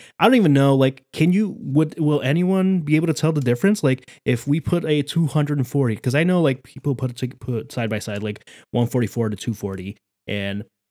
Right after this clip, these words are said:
a lot of people, a decent amount of people can still tell the difference, but there are some people that are just like, "Yeah, this looks the same to me."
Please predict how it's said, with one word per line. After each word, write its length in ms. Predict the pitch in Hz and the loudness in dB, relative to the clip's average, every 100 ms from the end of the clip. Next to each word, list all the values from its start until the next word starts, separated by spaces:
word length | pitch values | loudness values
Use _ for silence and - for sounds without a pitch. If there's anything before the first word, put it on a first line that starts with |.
| _ _ _ 277 | _ _ _ -8
a 360 | 254 226 - | -4 -4 -4
lot 220 | 202 254 | -2 0
of 80 | 277 | 0
people, 340 | - 139 143 196 | 0 0 0 -2
a 60 | |
decent 240 | 185 196 214 | -2 -2 0
amount 200 | 185 156 | 0 -2
of 40 | |
people 180 | 143 135 | -4 -4
can 120 | 131 | -4
still 200 | - 139 | -2 -2
tell 200 | - 117 | -2 -2
the 80 | 110 | -2
difference, 220 | 117 147 | -2 -2
but 100 | 147 | -2
there 120 | 160 | 0
are 160 | 165 170 | 0 0
some 220 | - 156 | 0 -2
people 220 | 151 147 | 0 2
that 60 | 139 | 0
are 40 | |
just 140 | 135 131 | 0 -2
like, 120 | 123 | 0
"Yeah, 300 | 135 113 95 | 0 0 -4
this 280 | 104 110 - | -6 -6 -2
looks 260 | 127 117 | -2 -4
the 100 | - | -8
same 220 | 110 117 107 | -6 -6 -6
to 100 | 104 | -8
me." 160 | - | -16